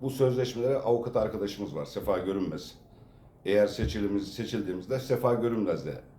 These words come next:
anlaştık. Odamızın avukatı Sefa Görünmez olacak.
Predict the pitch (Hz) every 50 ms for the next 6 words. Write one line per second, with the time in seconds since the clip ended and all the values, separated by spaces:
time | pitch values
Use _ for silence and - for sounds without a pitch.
0 | - - - - - 87 90 92 85 78 - - - 139 147 - - - - -
1 | - - - - - - - - 117 110 123 120 123 117 - 120 - - 107 113
2 | 107 - 113 - 143 131 - 139 120 131 131 120 107 113 110 107 98 85 78 73
3 | 78 73 69 71 - 151 151 -